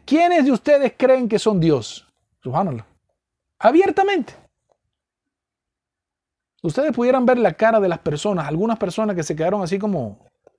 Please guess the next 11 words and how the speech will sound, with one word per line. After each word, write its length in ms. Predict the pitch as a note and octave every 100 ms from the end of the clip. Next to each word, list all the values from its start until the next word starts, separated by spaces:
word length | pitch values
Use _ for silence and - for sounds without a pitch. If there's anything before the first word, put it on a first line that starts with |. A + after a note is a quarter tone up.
| _ _ -
Había 180 | E3
unas 200 | C#4+ E4+
que 80 | B3+
levantaban 440 | A#3 G#3 G3+ D4 B3
la 80 |
mano, 320 | A#3 D4+ G#3 A#2+ _ _ _ _ _ -
sea, 120 | E3
simplemente 560 | A#3 A3+ B3 C4 A#3+
como 240 | A3+ F#3+ D3
que, 240 | C#3 B2 _ _ _ _ _
aquí, 380 | E3+ A3 B3+ G3